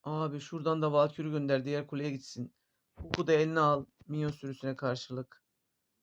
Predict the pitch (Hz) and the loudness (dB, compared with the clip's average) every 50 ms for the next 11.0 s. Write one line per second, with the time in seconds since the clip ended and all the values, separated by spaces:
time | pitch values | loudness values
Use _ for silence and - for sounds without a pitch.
0 | _ _ - 165 165 165 156 151 143 147 151 151 151 147 147 139 139 135 135 147 | _ _ -10 -4 -2 0 0 0 0 0 0 0 0 0 0 0 -2 -2 -4 -4
1 | - - - - - _ _ _ _ _ _ _ _ _ _ _ _ _ _ _ | -6 -10 -16 -18 -20 _ _ _ _ _ _ _ _ _ _ _ _ _ _ _
2 | _ _ _ _ _ _ _ _ _ _ - 180 156 - 165 165 160 151 151 143 | _ _ _ _ _ _ _ _ _ _ -14 -12 -8 -4 -2 -2 0 4 4 4
3 | 135 131 - - - 143 139 131 135 127 123 135 160 165 - _ _ _ _ _ | 4 4 0 -4 -12 -10 -6 -2 0 0 0 -2 -4 -8 -14 _ _ _ _ _
4 | _ _ _ _ _ _ _ _ _ _ _ _ _ _ _ _ _ _ _ _ | _ _ _ _ _ _ _ _ _ _ _ _ _ _ _ _ _ _ _ _
5 | _ _ _ _ _ _ _ - - _ - - 180 156 139 135 127 120 - - | _ _ _ _ _ _ _ -20 -20 _ -8 -2 0 2 2 2 0 -2 -4 -10
6 | - 117 107 113 - - 113 87 - 78 - - - - - _ _ _ _ _ | -12 -10 -10 -12 -12 -12 -12 -10 -10 -12 -12 -14 -14 -16 -16 _ _ _ _ _
7 | _ _ _ - 123 - 117 120 - - 131 143 156 151 - - - - _ _ | _ _ _ -16 -14 -12 -12 -12 -10 -8 -8 -8 -10 -10 -14 -18 -20 -20 _ _
8 | _ _ _ _ _ _ _ _ _ _ _ _ _ _ _ _ _ _ _ _ | _ _ _ _ _ _ _ _ _ _ _ _ _ _ _ _ _ _ _ _
9 | _ _ _ _ _ _ _ _ _ _ _ _ _ _ _ _ _ _ _ _ | _ _ _ _ _ _ _ _ _ _ _ _ _ _ _ _ _ _ _ _
10 | _ _ _ _ _ _ _ _ _ _ _ _ _ _ - 175 170 214 - - | _ _ _ _ _ _ _ _ _ _ _ _ _ _ -12 -10 -8 -8 -8 -10